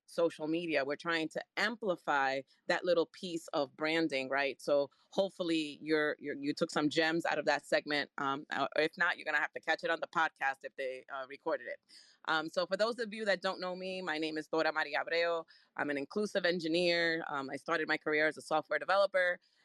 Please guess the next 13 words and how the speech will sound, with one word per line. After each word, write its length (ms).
and 160
I 240
am 140
now 280
a 60
program 540
manager. 640
Um, 160
but 100
I'm 140
focused, 580
uh, 220
more 400